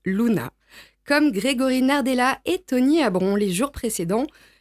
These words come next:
Luna vient nous rendre visite dans le cadre de cette semaine spéciale Journée romaine deux mille vingt-cinq, journée qui pareront la ville de Nîmes d'un costume antique les vingt-cinq, vingt-six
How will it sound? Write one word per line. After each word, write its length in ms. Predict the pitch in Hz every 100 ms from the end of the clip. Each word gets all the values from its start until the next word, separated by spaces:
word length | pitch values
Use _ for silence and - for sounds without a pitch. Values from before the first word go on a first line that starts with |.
| -
Luna 400 | 208 285 285 294
vient 160 | 233 262
nous 140 | 254
rendre 240 | 214 240
visite 360 | 220 214 226 240
dans 140 | 208
le 80 | 226
cadre 260 | 220 262 220
de 80 | 202
cette 240 | 247 247
semaine 340 | - 240 262
spéciale 560 | 247 247 240 233 226 233
Journée 440 | 143 208 226 226
romaine 500 | 208 220 247 247 165 -
deux 140 | 240 254
mille 180 | 254
vingt-cinq, 640 | 208 180 - 180 196 - - - - - -
journée 520 | 175 302 320 302 330
qui 180 | - 285
pareront 600 | - 220 240 254 233 269
la 160 | 247 180
ville 320 | 143 190 233
de 80 | 220
Nîmes 260 | 214 233
d'un 140 | 190 208
costume 400 | 240 - 302 - -
antique 500 | 277 - 240 262 240
les 200 | 254 - _ _ -
vingt-cinq, 480 | 196 302 - 247 302
vingt-six 560 | 180 262 - 285 349